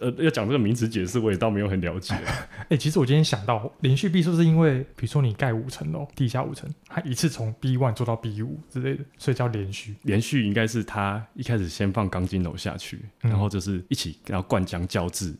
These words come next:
Speaker 2: 就是
Speaker 1: 它整个是连续
Speaker 2: 连续上来的嘛。
Speaker 1: 对，对，对。
Speaker 2: 因为一般外墙应该是，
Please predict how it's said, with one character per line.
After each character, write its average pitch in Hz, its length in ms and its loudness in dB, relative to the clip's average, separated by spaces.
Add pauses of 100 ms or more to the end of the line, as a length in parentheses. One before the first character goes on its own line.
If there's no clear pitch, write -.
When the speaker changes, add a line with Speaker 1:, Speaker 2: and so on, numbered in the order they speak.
Speaker 2:
就 120 140 0
是 - 20 2
Speaker 1:
它 110 80 -2
整 107 180 0
个 92 140 -4
是 104 180 -2
连 123 140 0
续 123 60 4
Speaker 2:
连 - 20 4
续 117 220 2
上 113 180 0
来 131 140 -6
的 151 100 -4
嘛。 151 100 -8
Speaker 1:
对， 101 120 2
对， 95 280 0
对。 190 80 4
Speaker 2:
因 185 60 8
为 - 0 -
一 185 60 6
般 170 160 4
外 147 100 6
墙 117 160 -2
应 107 80 0
该 113 100 2
是， 113 380 2